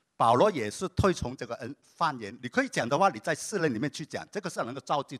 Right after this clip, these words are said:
自己的灵命的、属灵的生命。我认识一些的，是一些的长辈，属灵的长辈，他有时候也分享他们有讲一个讲方言这种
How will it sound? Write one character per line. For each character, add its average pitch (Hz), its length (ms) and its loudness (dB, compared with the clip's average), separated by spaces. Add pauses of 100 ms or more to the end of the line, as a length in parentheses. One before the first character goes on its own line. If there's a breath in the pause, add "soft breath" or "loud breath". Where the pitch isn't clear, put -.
自 180 140 -12
己 - 160 -16
的 87 120 -8
灵 90 300 -16
命 110 200 -4
的、 - 120 -18 (240 soft breath)
属 - 300 -10
灵 107 100 -6
的 120 120 -4
生 98 160 -8
命。 90 180 -12 (340 soft breath)
我 120 160 6
认 208 140 6
识 202 180 -2
一 202 80 -2
些 180 200 -2
的， 120 200 2
是 139 300 -6
一 139 80 -6
些 131 160 -6
的 101 140 -6
长 82 340 -10
辈， 107 180 -2
属 - 220 -16
灵 104 100 -8
的 127 80 -2
长 - 280 -10
辈， 120 200 -10 (240 soft breath)
他 - 120 -2
有 170 120 0
时 151 120 0
候 135 80 2
也 92 80 -6
分 143 200 0
享 95 240 -8
他 143 140 -6
们 120 140 -6
有 - 100 -10
讲 90 180 -14
一 101 60 -10
个 110 140 -6
讲 - 240 -16
方 180 360 -8
言 95 160 -8
这 101 120 -10
种 87 120 -14